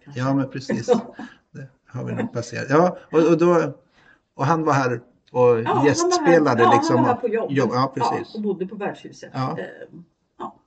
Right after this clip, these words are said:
Speaker 1: så då träffades vi.
Speaker 2: Och då ho-, hookade ni
Speaker 1: Ja,
Speaker 2: ihop?
Speaker 1: då hookade vi ihop.
Speaker 2: Ja.
Speaker 1: Ja, så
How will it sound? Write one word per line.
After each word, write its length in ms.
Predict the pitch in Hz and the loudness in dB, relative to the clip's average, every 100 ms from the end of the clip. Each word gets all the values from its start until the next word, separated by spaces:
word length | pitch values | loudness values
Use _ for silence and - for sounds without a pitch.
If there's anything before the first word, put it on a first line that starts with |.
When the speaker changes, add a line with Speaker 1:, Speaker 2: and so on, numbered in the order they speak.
| _ | _
Speaker 1:
så 120 | _ | _
då 120 | 247 240 | -12 -10
träffades 540 | 208 196 185 175 - | -12 -14 -14 -16 -16
vi. 180 | 202 202 _ _ _ _ _ _ _ | -20 -20 _ _ _ _ _ _ _
Speaker 2:
Och 120 | - 120 | -10 -4
då 80 | 117 113 113 - | -4 -4 -8 -10
ho-, 200 | 120 - _ _ - | -10 -10 _ _ -14
hookade 400 | - - - 320 | -10 -8 -2 2
ni 40 | 226 | 4
Speaker 1:
Ja, 60 | |
Speaker 2:
ihop? 120 | 240 | 4
Speaker 1:
då 100 | 247 | 2
hookade 340 | 254 226 - 226 | -2 -2 -2 0
vi 60 | |
ihop. 220 | 226 208 208 | -2 -2 0
Speaker 2:
Ja. 200 | 139 269 - - - _ _ | -2 -4 -12 -20 -20 _ _
Speaker 1:
Ja, 400 | 247 214 202 202 - _ _ _ _ _ | -6 -4 -6 -10 -18 _ _ _ _ _
så 380 | _ 226 214 202 | _ -12 -10 -10